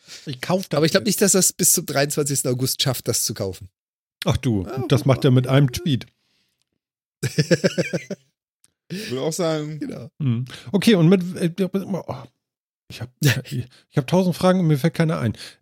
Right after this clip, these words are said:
Speaker 1: Ähm,
Speaker 3: Ja.
Speaker 1: Jetzt kommst du da an.
Speaker 3: Mhm.
Speaker 2: Jo.
Speaker 1: Mit was für einem Flieger fliegt man da so?
Speaker 2: Stinknormal.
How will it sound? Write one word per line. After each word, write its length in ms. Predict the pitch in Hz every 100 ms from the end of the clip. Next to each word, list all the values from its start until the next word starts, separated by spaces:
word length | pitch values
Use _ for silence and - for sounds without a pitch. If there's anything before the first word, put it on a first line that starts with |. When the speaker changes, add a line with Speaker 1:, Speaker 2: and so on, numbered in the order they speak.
| -
Speaker 1:
Ähm, 680 | 175 185 196 196 196 190 185 - - - - _ _ _ _ _ _ _ _ _ _ _ _ _ _ _ _ _ _ _ _ _ _ - - - _ _ _ _ _ _ _ -
Speaker 3:
Ja. 880 | 85 85 73 65 64 64 139 175 285 _ _ _ _ -
Speaker 1:
Jetzt 240 | 156 170
kommst 280 | - 240 -
du 40 |
da 220 | 214 196 165
an. 260 | 127 104
Speaker 3:
Mhm. 500 | 92 - 65 71 156 - _ _ _ _ _ _ _ -
Speaker 2:
Jo. 300 | 113 92 175 - _ _ -
Speaker 1:
Mit 120 | -
was 140 | 151
für 100 | -
einem 80 | 233
Flieger 280 | 214 214 135
fliegt 280 | - 117 -
man 140 | 113
da 120 | 110
so? 220 | 101 131 208 _ _ _ _ _ _ _ _ _ _ -
Speaker 2:
Stinknormal. 1400 | 110 - - - - - 104 104 - 98 92 90 90 90